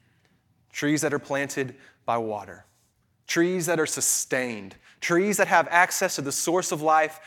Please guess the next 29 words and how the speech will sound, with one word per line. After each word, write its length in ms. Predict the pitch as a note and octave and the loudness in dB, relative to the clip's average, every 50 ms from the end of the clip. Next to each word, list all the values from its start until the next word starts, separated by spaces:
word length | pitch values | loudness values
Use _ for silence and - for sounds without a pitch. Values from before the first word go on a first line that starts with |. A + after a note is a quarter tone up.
| - - - | -20 -12 -8
at 120 | - C3 - | -8 -6 -4
their 120 | C3+ B2+ | -6 -8
fingertips. 960 | - - - D#3 D#3 D3 C3 A#2+ - - - F#2 - - - - - - - _ _ _ _ _ _ _ _ _ _ _ _ _ - | -8 -6 -6 -4 -2 -2 -2 -4 -4 -6 -8 -10 -10 -10 -12 -12 -12 -14 -16 _ _ _ _ _ _ _ _ _ _ _ _ _ 2
Trees 240 | - G#3+ A#3+ A3 | 4 6 6 8
that 120 | F#3 A3 G3 | 8 8 6
don't 140 | A3 A3+ G#3+ | 6 6 4
need 140 | A3 A3+ | 4 4
to 80 | G3 A3 | 4 6
worry 520 | G3 F#3 F#3+ G3 G3+ G#3+ A3 G#3+ G#3+ A3 | 6 8 8 8 8 6 6 6 4 2
about 320 | - E3+ C#3 E3 D3 C3+ - | 2 2 4 4 4 4 0
stress 680 | - - - - F#3+ G#3 G3+ G3+ G3 - - - - - _ _ _ _ _ - | -4 -4 0 4 6 8 8 8 6 2 -2 -2 -4 -8 _ _ _ _ _ -6
or 140 | C#3+ C#3+ C3+ | -4 -4 -4
drought. 680 | B2+ A#2+ C3+ D#3+ E3+ F3 F3+ F3+ F3 - - - - - _ _ _ _ _ _ _ _ _ _ _ _ _ _ _ _ _ - | -4 -2 2 4 6 6 8 6 4 2 -2 -14 -16 -18 _ _ _ _ _ _ _ _ _ _ _ _ _ _ _ _ _ -6
Trees 260 | - - G#3 A3+ G#3+ G#3 | 0 2 4 4 6 6
that 60 | G#3+ | 6
don't 120 | G#3+ G#3 | 6 6
have 120 | G#3+ A3 A3 | 4 4 4
to 80 | G#3 | 6
worry 460 | G3 F#3+ G3+ G#3+ G#3+ A3 G#3+ G#3 G3 G#3 - - - | 8 8 8 10 10 8 8 6 4 0 -4 -2 4
about 280 | D#3+ F#3+ F#3 F3 D#3+ | 6 6 6 6 4
being 320 | F3 G#3 G#3+ G#3 G3 F3 D3+ | 4 4 4 4 4 6 6
good 160 | G3 G#3+ G#3+ | 6 6 8
enough 320 | G#3 G3+ G3 F3 D3 - - - - | 8 6 6 6 6 2 0 -6 0
or 100 | E3+ F3+ | 2 2
trying 460 | E3+ - - G#3+ A3 A3 G#3+ G#3+ G3+ F#3 | 2 4 4 6 8 8 6 6 4 0
hard 340 | E3 - G3+ G#3+ A3 G#3+ | 0 6 8 8 8 8
enough 400 | G3+ G3 F#3+ F3+ D#3+ - - - - E3+ | 6 6 4 4 4 2 0 -4 2 4
or 160 | F3 F3 E3 | 6 6 8
working 500 | E3+ G3+ A3 A#3 A3 - G#3+ G3 F#3 | 8 8 6 6 4 2 0 0 0